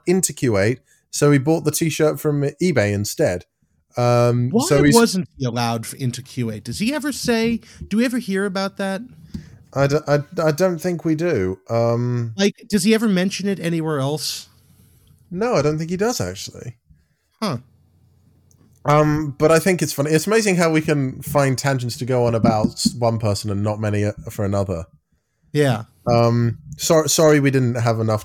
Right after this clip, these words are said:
Speaker 1: much to say about your t-shirt, Mark, but it's just like, um,
Speaker 2: It's a
Speaker 1: with,
Speaker 2: fun
Speaker 1: with abba,
Speaker 2: t-shirt.
Speaker 1: yeah, but with something like abba Monopoly, there's so many, uh, branching paths.
Speaker 2: Well, the interesting, the, the only thing, the problem with the t-shirt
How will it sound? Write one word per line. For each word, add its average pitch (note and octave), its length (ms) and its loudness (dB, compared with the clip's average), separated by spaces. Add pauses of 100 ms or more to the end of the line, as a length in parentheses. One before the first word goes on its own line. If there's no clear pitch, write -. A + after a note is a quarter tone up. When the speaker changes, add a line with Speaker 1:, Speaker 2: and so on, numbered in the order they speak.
(140)
Speaker 1:
much A#2 260 -2
to A2+ 80 -6
say A2 160 0
about G2 240 0
your G2+ 80 -2
t-shirt, G2+ 400 -4
Mark, F#2 240 -6
but G2+ 120 -6
it's G2+ 120 -6
just A2 220 -6
like, G2 320 -4 (680)
um, B2+ 400 2
Speaker 2:
It's C#3 180 2
a C#3+ 40 6
Speaker 1:
with, C#3+ 160 2
Speaker 2:
fun D#4+ 240 6
Speaker 1:
with C#4 80 4
abba, G3+ 260 6
Speaker 2:
t-shirt. A#2 520 -2
Speaker 1:
yeah, C3+ 260 2 (260)
but D3 120 0
with D#3+ 140 0
something G3 300 2
like D#3+ 180 4
abba D3+ 220 4
Monopoly, C3 520 0
there's G#2+ 200 -2
so B2+ 180 0
many, A#2 400 -2
uh, A2 280 -2
branching A2+ 520 -4
paths. G#2+ 600 -4 (480)
Speaker 2:
Well, A#3+ 360 -2
the C4 220 0
interesting, C4+ 760 -2
the, F#3+ 180 2
the F3+ 240 -4
only C#4+ 320 -2
thing, A3+ 320 -2
the D#3+ 120 -10
problem C4+ 180 -4
with C4+ 100 -8
the F3 60 -4
t-shirt C3+ 600 -6